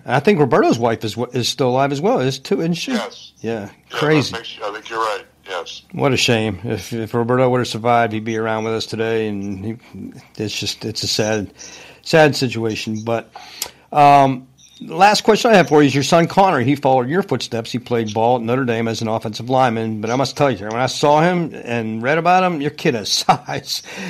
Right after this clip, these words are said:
Speaker 1: He's a big kid. I know you mentioned he had some issues with concussions, but did he ever consider going pro?
Speaker 2: Yeah, he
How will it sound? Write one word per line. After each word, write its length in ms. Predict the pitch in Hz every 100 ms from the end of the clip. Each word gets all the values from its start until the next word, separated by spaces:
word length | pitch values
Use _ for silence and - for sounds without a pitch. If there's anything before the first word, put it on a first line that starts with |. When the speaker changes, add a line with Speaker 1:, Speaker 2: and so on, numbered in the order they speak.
| 143
Speaker 1:
He's 160 | 202 175
a 40 |
big 320 | 139 185 156
kid. 400 | - 202 147 107 - - -
I 80 | 135
know 100 | 156
you 120 | 160
mentioned 280 | 165 160 139
he 60 | 147
had 120 | 135
some 120 | 135
issues 280 | 143 - 127
with 160 | 120 123
concussions, 520 | 123 147 147 127 113
but 140 | 107
did 120 | 113 135
he 80 |
ever 140 | 135 131
consider 400 | - 117 139 131
going 260 | 123 127 120
pro? 340 | 120 131 139 - _ _ _ _ _ _ _ - - -
Speaker 2:
Yeah, 280 | 185 156
he 100 | 147